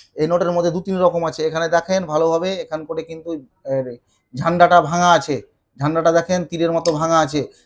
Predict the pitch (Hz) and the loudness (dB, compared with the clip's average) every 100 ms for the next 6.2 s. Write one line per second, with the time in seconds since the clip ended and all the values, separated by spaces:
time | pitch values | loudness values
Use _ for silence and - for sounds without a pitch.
0 | _ 120 - 160 156 143 156 165 165 165 | _ -8 -6 -6 -2 0 0 0 2 0
1 | 170 180 170 170 170 135 - _ - 123 | 0 -2 0 2 2 2 -4 _ -10 -4
2 | 160 165 165 165 170 165 160 170 165 165 | 0 0 0 0 0 0 0 0 0 0
3 | 156 180 185 185 _ _ - 165 165 180 | 0 -2 -2 -6 _ _ 2 2 2 -2
4 | 165 165 170 165 160 165 160 165 160 165 | -2 0 0 -2 0 0 0 0 0 0
5 | 160 156 156 151 156 160 160 160 151 143 | 0 -2 -2 -2 0 -2 -2 -4 -4 0
6 | 143 | 0